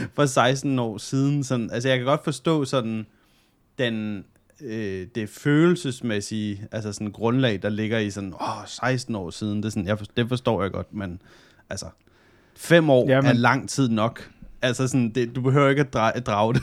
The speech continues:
Speaker 1: <laughs> ud til det.
Speaker 2: Nej,
Speaker 1: Og
Speaker 2: men det er jo lidt
Speaker 1: seksten
Speaker 2: det
Speaker 1: år.
Speaker 2: Det er jo lidt det samme, som at skulle sammenligne, hvis du sku-, altså ligesom med de, de nye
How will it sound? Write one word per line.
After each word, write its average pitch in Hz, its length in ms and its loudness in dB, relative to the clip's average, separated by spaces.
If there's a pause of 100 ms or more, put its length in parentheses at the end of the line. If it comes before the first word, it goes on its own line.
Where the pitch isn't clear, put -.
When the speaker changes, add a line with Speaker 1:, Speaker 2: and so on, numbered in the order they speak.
(140)
Speaker 1:
<laughs> - 80 4
ud 196 180 4
til 170 220 6
det. 139 240 0 (100)
Speaker 2:
Nej, 139 100 4
Speaker 1:
Og 156 60 6
Speaker 2:
men - 80 4
det 131 120 2
er 135 60 6
jo 127 60 8
lidt 151 100 8
Speaker 1:
seksten 151 180 6
Speaker 2:
det 117 80 8
Speaker 1:
år. 120 280 -2 (440)
Speaker 2:
Det - 100 -2
er 131 40 6
jo 123 80 6
lidt 156 240 4
det 180 100 2
samme, 131 340 4
som 139 140 -2
at 120 80 0
skulle 117 160 -4
sammenligne, 117 540 4
hvis 98 140 0
du - 100 -10
sku-, - 220 -10
altså 98 160 -8
ligesom 107 200 2
med 110 80 6
de, 98 200 2 (280)
de 120 80 4
nye 113 360 4